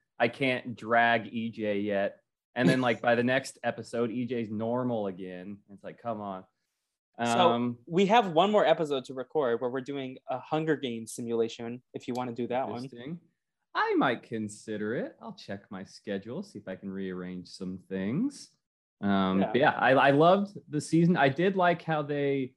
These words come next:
Speaker 1: um, kinda like most shows do in a second season, they, like, expanded the, like, pairings of which characters you get to, like, build relationships with. Um, I like the direction that they're heading in as we presumably, like, lose Olivia Rodrigo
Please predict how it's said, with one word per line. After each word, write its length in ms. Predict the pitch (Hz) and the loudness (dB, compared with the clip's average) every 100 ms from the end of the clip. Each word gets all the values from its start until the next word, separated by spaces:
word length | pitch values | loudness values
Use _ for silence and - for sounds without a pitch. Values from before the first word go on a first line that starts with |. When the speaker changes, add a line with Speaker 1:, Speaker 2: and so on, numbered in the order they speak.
| _ _ _ _ - | _ _ _ _ -2
Speaker 1:
um, 220 | 117 113 | 0 2
kinda 180 | 139 139 | 2 2
like 140 | 131 | 2
most 200 | 120 120 - | 0 -2 -2
shows 240 | 120 107 | -2 -2
do 260 | 120 117 110 | -2 0 0
in 100 | 113 | -4
a 60 | |
second 340 | 107 117 120 104 | -4 -6 -6 -8
season, 340 | - 131 123 | -8 -6 -4
they, 140 | 98 98 | -2 -2
like, 200 | 92 - _ _ _ - 131 | -4 -8 _ _ _ -2 -2
expanded 840 | - - 135 135 135 143 139 131 127 _ _ _ _ - 110 | -2 0 2 2 2 4 2 0 -8 _ _ _ _ -20 -8
the, 220 | 127 123 | -2 2
like, 240 | 113 104 - - | 2 0 -6 -6
pairings 680 | 139 139 139 143 147 139 | 2 4 4 2 0 -2
of 180 | - 113 | -4 -4
which 220 | 131 131 | -2 -4
characters 480 | - 131 127 131 117 | -4 -2 -2 -4 -6
you 100 | 123 | -4
get 160 | 120 120 | -6 -4
to, 80 | 117 | -6
like, 180 | 110 | -4
build 360 | - 123 123 113 | 0 0 0 -2
relationships 760 | 117 123 139 135 120 135 127 - | -2 0 -2 -6 -8 -8 -8 -4
with. 280 | 135 135 - _ _ _ - | -2 -2 -4 _ _ _ -8
Um, 260 | 107 104 104 | -4 -2 0
I 100 | 117 | 2
like 240 | 127 135 | 2 0
the 100 | 131 | -4
direction 680 | 110 127 - - 127 123 107 | -4 -4 -4 -4 -4 -4 -4
that 200 | 113 - | -8 -6
they're 480 | 113 107 104 104 - | -4 -4 -4 -6 -6
heading 340 | 110 151 180 | -4 -2 -2
in 280 | 170 180 202 | -2 -2 -4
as 200 | 117 117 | -4 -6
we 260 | 117 120 117 | -6 -4 -6
presumably, 800 | - 110 101 110 113 107 110 110 | -6 -10 -6 -6 -6 -4 -4 -4
like, 180 | 98 98 | -6 -6
lose 300 | 107 110 110 | -6 -6 -8
Olivia 420 | 104 110 107 107 | -8 -8 -6 -6
Rodrigo 840 | 107 104 107 107 107 104 107 104 | -4 -4 -4 -6 -4 -2 -2 -4